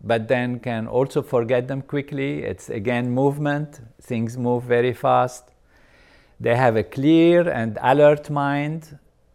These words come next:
uh, very sharp, fast moving. And for example, they'll fall asleep very easily at bedtime,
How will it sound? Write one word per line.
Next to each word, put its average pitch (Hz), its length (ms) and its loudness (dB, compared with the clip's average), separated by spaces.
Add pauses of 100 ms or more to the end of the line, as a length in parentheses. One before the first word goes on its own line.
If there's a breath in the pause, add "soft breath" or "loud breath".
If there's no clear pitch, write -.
(120)
uh, 110 280 0
very 127 360 4
sharp, 139 520 2
fast 127 440 0
moving. 135 580 -6 (1000 soft breath)
And 127 240 -2
for 131 160 2
example, 123 600 0
they'll 120 220 2
fall 147 380 2
asleep 147 480 -2
very 131 280 0
easily 147 600 -2
at 120 220 -6
bedtime, 156 680 -4